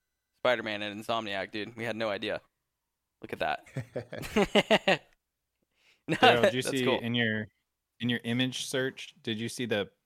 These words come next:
Speaker 3: P S one with the attachable screen? It was, like, a newer model PlayStation one, and you could buy a screen that attached to the back of it,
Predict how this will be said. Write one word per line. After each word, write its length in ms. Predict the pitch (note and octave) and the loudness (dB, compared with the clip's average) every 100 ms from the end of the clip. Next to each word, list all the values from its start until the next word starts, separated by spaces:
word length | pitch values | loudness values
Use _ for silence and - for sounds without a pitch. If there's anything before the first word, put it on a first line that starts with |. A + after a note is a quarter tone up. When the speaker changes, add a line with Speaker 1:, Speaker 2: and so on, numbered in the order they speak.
| _ | _
Speaker 3:
P 220 | - A#2 | -6 -2
S 200 | A2 - | -2 -4
one 380 | G#2+ G#2 A2 A#2+ - | -6 -4 -4 -8 -8
with 220 | A2 G#2 | -8 -6
the 320 | G#2 G2 F#2 F2 | -4 -4 -4 -8
attachable 560 | G2 - G2 G2 G#2 G2 | -12 -8 -8 -8 -10 -10
screen? 480 | - G2+ F#2+ G#2+ - _ _ _ _ _ _ _ - | -10 -8 -6 -8 -10 _ _ _ _ _ _ _ -10
It 60 | |
was, 220 | G#2 G#2+ G#2+ | -6 -6 -6
like, 160 | G#2 | -4
a 80 | G2+ | -4
newer 360 | G2+ A2 A2+ G#2+ | -2 -2 -2 -4
model 460 | G#2 G#2 G#2 F#2+ | -4 -2 -4 -6
PlayStation 560 | - G#2 - G2+ G2 F#2+ | -8 -8 -6 -8 -6 -8
one, 400 | G2 G2 F#2 F#2 _ - | -8 -8 -8 -14 _ -12
and 120 | G#2 | -8
you 60 | G#2 | -6
could 140 | G#2 | -6
buy 220 | G2 G2 | -2 -2
a 60 | G2 | -4
screen 520 | - - G#2 G2+ G2 | -8 -10 -8 -6 -8
that 140 | F2+ F2 | -8 -10
attached 360 | - F#2 - | -8 -8 -6
to 80 | G2 | -10
the 60 | F2 | -8
back 260 | F2+ - | -8 -6
of 60 | A#2+ | -4
it, 200 | C3+ | -4